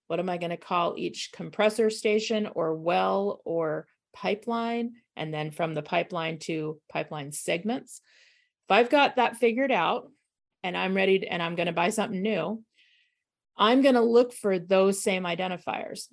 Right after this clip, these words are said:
I'm gonna look for the, first, the site names. How did the old company refer to the geography, the geographic site where this asset sits? Let's say we're talking about a compressor station and a pipe gas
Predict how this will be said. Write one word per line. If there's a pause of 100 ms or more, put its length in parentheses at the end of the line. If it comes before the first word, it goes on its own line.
I'm
gonna
look
for (720)
the, (400)
first,
the
site
names. (240)
How
did
the
old
company (680)
refer
to
the
geography,
the
geographic
site
where
this (320)
asset
sits?
Let's
say
we're
talking
about
a
compressor
station
and
a
pipe (180)
gas